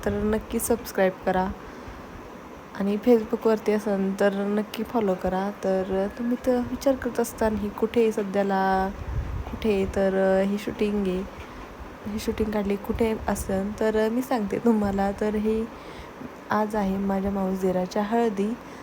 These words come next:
तर आम्ही हळदीला आज आलतो, तर म्हणलं त्यानिमित्त आपला शूट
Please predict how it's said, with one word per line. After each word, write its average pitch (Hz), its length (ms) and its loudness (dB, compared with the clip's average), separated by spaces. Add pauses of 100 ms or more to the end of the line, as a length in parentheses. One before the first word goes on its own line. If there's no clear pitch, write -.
(160)
तर 247 680 4 (300)
आम्ही 220 200 2
हळदीला 196 420 4
आज 202 140 2
आलतो, 233 460 2
तर 214 220 -2
म्हणलं 226 240 -2
त्यानिमित्त 240 400 0
आपला 254 260 2
शूट 262 200 -2